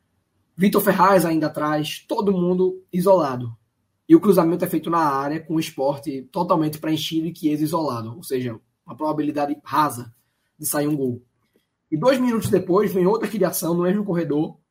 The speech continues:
com o Náutico, com Chiesa dentro da área, Jean Carlos na meia-lua, Pedro Vitor já dentro da área, fazendo a amplitude do outro lado, e o passe vem pra trás. Ou seja, é uma equipe que, seja por demérito,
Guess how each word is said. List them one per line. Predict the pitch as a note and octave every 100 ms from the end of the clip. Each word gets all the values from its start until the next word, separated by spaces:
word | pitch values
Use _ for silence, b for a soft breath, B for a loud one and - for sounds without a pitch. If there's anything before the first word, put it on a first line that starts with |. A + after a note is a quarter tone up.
| _ _ _ _
com | - G#3+
o | G3
Náutico, | E3+ D#3+ D#3 F3+
com | E3 D3+
Chiesa | A3 A3 G3+
dentro | F#3 F3+
da | E3+ D3+
área, | D3 D3+ D3+
Jean | E3+ F#3+
Carlos | F#3 F#3+ F#3
na | E3
meia-lua, | D3+ D#3 C#3+ C#3 D3
Pedro | D3 G3+ F3 E3
Vitor | F3+ F#3
já | - F3+
dentro | F3 E3
da | D3+ D3+
área, | D3+ D3+
fazendo | - C#3+ D3 C#3+ C#3 -
a | C#3
amplitude | C#3+ D#3 C3+ D#3+ D#3 D3
do | D3
outro | D3
lado, | C#3 C3 C3+ - _ _ _ _ -
e | F#3
o | G3
passe | F#3+ F#3+
vem | G#3
pra | C4
trás. | - D#3 C3+ - - _ _ _ _
Ou | A#3+
seja, | A3 F#3
é | G#3+
uma | G#3+
equipe | G#3 A#3 B3+
que, | - G3 D#3 C3 -
seja | - G#3+ G#3+ G#3
por | F3+ D#3
demérito, | D3 D3 E3+ D#3+ - C3 A2+